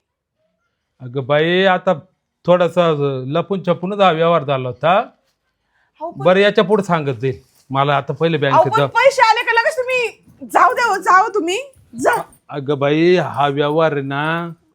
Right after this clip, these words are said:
Speaker 2: मला काहीच नका सांगू, तुम्ही जा बरं. जा, तुमचा व्यवहार आणि तुमचे पैसे.
Speaker 1: तुला झालं काय, मला कळू नाही राहिलं. बरं, मला हप्ते द्यायचे, हप्ते फेडायचे, पट-, पटकन बँकेत जमा करून घेतो, हा?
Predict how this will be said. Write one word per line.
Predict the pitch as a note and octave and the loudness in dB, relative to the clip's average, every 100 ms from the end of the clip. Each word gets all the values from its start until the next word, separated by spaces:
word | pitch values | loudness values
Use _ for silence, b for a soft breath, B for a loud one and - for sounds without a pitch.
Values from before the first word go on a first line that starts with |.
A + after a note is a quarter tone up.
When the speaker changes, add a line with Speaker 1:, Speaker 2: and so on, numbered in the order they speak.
| _ - | _ -4
Speaker 2:
मला | D4+ A4+ | 2 2
काहीच | - F4 G#4+ C#5 | 2 2 2 2
नका | A#4 B4 - | -2 -4 -2
सांगू, | E4+ D4 | -4 -2
तुम्ही | G4+ | -4
जा | F4 D#4 F#4 | 0 2 2
बरं. | A4 G4 G5 _ _ _ _ _ - | 2 2 -2 _ _ _ _ _ -6
जा, | C#4 B4+ | -2 0
तुमचा | A4+ F#4+ | 0 -2
व्यवहार | F4+ E4 F4+ C#4+ | 2 2 2 -2
आणि | |
तुमचे | C4+ C#4 F#4+ | -6 -10 -6
पैसे. | D#4 E4+ F4 G#3+ _ b b b b b _ _ _ _ _ - | -4 -4 -6 -8 _ b b b b b _ _ _ _ _ -6
Speaker 1:
तुला | D#4 | -4
झालं | D4+ D#3+ D#3+ G3 | -2 0 2 0
काय, | C#4+ B3+ | 0 0
मला | C4 B3+ B3+ | 2 0 0
कळू | - B3 C#4+ | 2 2 2
नाही | D4+ | 0
राहिलं. | A3+ E3+ C#3 | 0 0 2
बरं, | F3+ | 0
मला | F3+ F#3+ G3+ | 2 2 4
हप्ते | D#3+ D3 - | 2 0 -4
द्यायचे, | E3 E3+ G3 G3+ A3 F#3 A#3 C4+ - _ - | -2 2 0 2 2 4 2 0 -10 _ -2
हप्ते | D3+ - | -2 -4
फेडायचे, | D3+ D#3+ E3 E3 G#3 A#3+ - - - - - | -2 0 0 2 2 2 -4 -20 -20 -8 -2
पट-, | F3 - - F3 | -2 -4 -6 -2
पटकन | G3 - G3 | -2 -4 -2
बँकेत | F#3+ F3 F3 | -2 -2 -2
जमा | E3 D#3+ | 0 0
करून | C#3 D3+ D3 | -2 -4 -6
घेतो, | A2+ | -2
हा? | D#3+ | 0